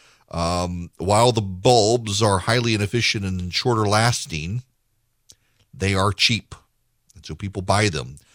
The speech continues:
It's a pattern repeated nationwide. Research has shown that lower end retailers like dollar stores or convenience shops still extensively stock their shelves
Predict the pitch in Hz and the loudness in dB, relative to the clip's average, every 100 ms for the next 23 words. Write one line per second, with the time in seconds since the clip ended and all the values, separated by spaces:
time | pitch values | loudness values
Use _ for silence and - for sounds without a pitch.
0 | _ _ - 117 - 165 165 175 160 143 | _ _ -6 -4 2 4 6 6 4 2
1 | 131 156 147 131 147 - 139 135 127 117 | 2 0 2 2 4 4 4 6 6 6
2 | 101 120 117 131 127 117 - 131 156 147 | 2 0 -2 -4 -2 -2 2 2 4 2
3 | 98 113 139 151 143 135 123 135 147 147 | 0 2 4 4 2 0 2 2 2 0
4 | 156 135 110 107 123 151 143 - 151 170 | 0 0 0 4 6 6 2 -2 0 0
5 | 180 - - _ - 117 110 123 127 151 | 0 -4 -20 _ -2 0 2 2 2 2
6 | 143 - - 135 - - - 180 196 185 | -2 -2 4 4 4 0 2 4 4 2
7 | 135 - - 165 - 170 156 147 - - | -4 -6 -6 -6 -6 -2 -2 -2 -4 -6
8 | - 165 151 _ 165 156 151 - - 120 | 2 2 2 _ -2 0 0 -2 2 4
9 | 101 127 139 143 | 4 0 -6 -12